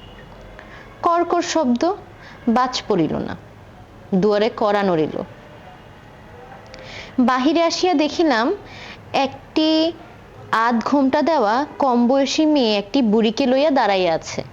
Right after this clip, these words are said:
চিনিতে পারিলাম নাথনির স্ত্রী ও মা। ইহাদের বাড়িতে ইতিপূর্বে চিকিৎসা করিয়াছি। নাথনি স্থানীয়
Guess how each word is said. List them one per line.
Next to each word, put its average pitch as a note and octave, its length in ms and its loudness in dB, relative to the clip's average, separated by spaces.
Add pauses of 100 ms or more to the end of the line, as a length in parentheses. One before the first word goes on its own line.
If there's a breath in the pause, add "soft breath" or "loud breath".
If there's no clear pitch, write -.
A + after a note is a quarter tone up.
চিনিতে D#4+ 380 0
পারিলাম D#4+ 480 0 (360 loud breath)
নাথনির C#4 580 2
স্ত্রী G#4+ 460 0
ও C4+ 100 4
মা। F3+ 200 0 (1900 loud breath)
ইহাদের F#4 400 2
বাড়িতে F#4 460 2
ইতিপূর্বে D4+ 460 0
চিকিৎসা D4 460 -2
করিয়াছি। G3 680 0 (480)
নাথনি A#3 460 0
স্থানীয় A3+ 560 0